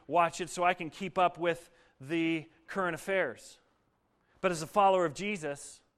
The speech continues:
how do I do that when I know what's in there? Or how about, hey, fellas, let's go out to a movie. Man, what movie are we going out to? Man, we're going to, I don't know, Satan Worshipers ten or whatever is out there. It's like,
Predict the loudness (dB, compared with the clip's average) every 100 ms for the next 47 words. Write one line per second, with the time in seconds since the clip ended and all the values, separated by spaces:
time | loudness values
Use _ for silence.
0 | _ _ _ _ _ -2 0 -2 -2 -4
1 | -4 -4 -8 -10 -8 -6 -8 -6 -8 -10
2 | -16 -14 -16 -18 _ _ _ _ _ _
3 | _ _ _ _ _ _ _ _ _ _
4 | _ _ _ _ _ _ _ _ _ 0
5 | 4 6 8 10 8 8 6 6 4 0
6 | 2 0 -2 -2 0 0 0 -2 0 -2
7 | -2 -2 0 0 0 0 0 -2 -4 -2
8 | 0 0 0 -2 -8 -12 _ _ _ _
9 | _ _ _ -4 0 0 -2 -4 -2 -2
10 | -4 -8 -12 _ _ _ _ -14 -6 -2
11 | -2 -4 -8 _ _ 0 2 2 -2 -2
12 | -2 -2 -2 -4 -4 -6 -6 -8 -8 -6
13 | -6 -4 -2 2 4 4 2 4 4 4
14 | 0 2 0